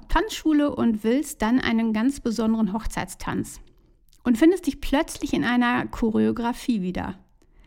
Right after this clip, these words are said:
Mit viel, viel Üben klappt es vielleicht dann auch ganz gut, aber dann kommt der Hochzeitstag.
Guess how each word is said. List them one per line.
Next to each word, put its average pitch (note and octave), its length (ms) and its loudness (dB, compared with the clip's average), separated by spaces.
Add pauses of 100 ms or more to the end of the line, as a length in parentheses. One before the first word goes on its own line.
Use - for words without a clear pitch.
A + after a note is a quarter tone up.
(540)
Mit A#3 180 2
viel, F4 380 2
viel D4 560 2
Üben C4+ 520 8
klappt D4 420 -2
es - 180 -2
vielleicht B3 440 0
dann B3+ 140 2
auch A#3 180 -2
ganz A3 260 2
gut, D4+ 260 6
aber A3 180 2
dann C4 160 4
kommt C#4 200 4
der A#3 100 0
Hochzeitstag. - 680 -8